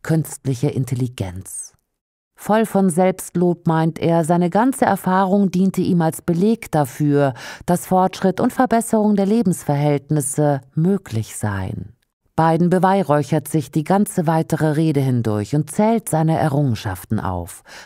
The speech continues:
Biden erinnert an Vietnam und Afghanistan. Diese hätten ihm gezeigt, dass Fortschritt möglich sei. Welche Fortschritte?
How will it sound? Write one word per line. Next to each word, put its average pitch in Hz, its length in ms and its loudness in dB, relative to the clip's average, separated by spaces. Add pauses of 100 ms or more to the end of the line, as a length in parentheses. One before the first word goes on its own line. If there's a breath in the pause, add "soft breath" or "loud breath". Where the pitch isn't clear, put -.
(100)
Biden 135 380 2
erinnert 143 480 0
an 147 200 0
Vietnam 147 380 0
und 139 140 0
Afghanistan. 143 880 0 (340 loud breath)
Diese 226 380 2
hätten 180 340 2
ihm 156 220 0
gezeigt, 156 760 0
dass 156 260 -2
Fortschritt 135 760 -2
möglich 143 540 -2
sei. 95 500 -8 (720)
Welche 104 280 -6
Fortschritte? 117 800 -8